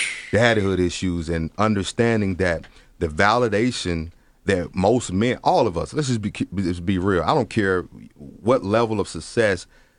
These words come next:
It's just something about having a dad there, because I feel like a mother determines what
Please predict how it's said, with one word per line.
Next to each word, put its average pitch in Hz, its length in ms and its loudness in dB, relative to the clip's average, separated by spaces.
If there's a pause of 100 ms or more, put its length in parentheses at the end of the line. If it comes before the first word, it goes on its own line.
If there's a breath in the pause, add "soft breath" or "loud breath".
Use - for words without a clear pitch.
(160 soft breath)
It's 110 160 -2
just - 220 0
something 151 360 0
about 104 260 0
having 95 320 0
a 85 60 0
dad 92 460 2
there, 82 180 0
because 82 300 -4
I 110 180 0
feel 104 240 0
like 90 320 -2 (260)
a 92 80 0
mother 117 380 2
determines 95 680 -2 (440 soft breath)
what 95 300 2